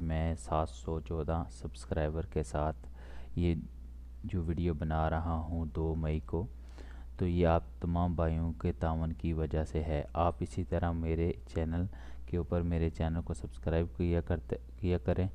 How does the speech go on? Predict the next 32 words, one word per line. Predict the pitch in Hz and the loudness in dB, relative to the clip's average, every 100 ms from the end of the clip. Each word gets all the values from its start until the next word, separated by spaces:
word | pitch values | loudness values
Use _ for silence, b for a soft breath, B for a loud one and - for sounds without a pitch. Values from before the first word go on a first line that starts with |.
| B B B B | B B B B
इंशाल्लाह | 85 80 - 85 80 82 | -2 -2 2 4 6 4
मैं | 82 80 82 | 4 2 0
हर | - 80 80 | 2 2 2
रोज़ | 78 82 - - | 2 0 -2 -2
आपको | 82 - - 85 120 B B B B 92 | -2 -4 -4 -2 -2 B B B B 0
एक | - - | -2 -2
अच्छी | - - - | -4 -2 0
वीडियो | 82 80 82 | 2 2 2
के | 80 80 | 0 -2
साथ | - 80 78 82 - - - - | -2 0 0 -2 -2 -4 -6 -6
हाज़िर | - 82 82 80 | 0 2 2 0
हुआ | 80 78 78 | -2 -4 -4
करूँगा। | 78 76 73 71 - - - - | -4 -4 -6 -6 -8 -10 -6 0
<clears throat> | - - - - - - - - - - | 0 -2 -10 -14 -12 -10 -10 -10 -4 2
तो | |
आज | - 104 113 113 | 6 8 8 8
जनाब | 117 110 98 95 95 | 8 8 6 4 4
न्यूजीलैंड | 98 98 95 104 107 101 | 6 6 6 8 8 8
डॉलर | 92 87 90 - - - - | 8 8 4 2 -10 -8 -4
बानवे | 90 90 90 98 | 2 2 4 4
रुपये | 98 90 | 4 2
पाँच | 90 92 | 0 -2
पैसे | - 92 - | 0 -2 0
में | 87 82 | 0 2
ख़रीदा | 85 80 107 | 2 4 6
जा | 107 87 | 8 8
रहा | 82 | 8
है | 87 | 4
ओपन | - 82 80 | 2 0 2
मार्केट | 82 82 - 82 | 2 2 2 0
के | - 85 | 2 2
अंदर | 78 76 | 4 2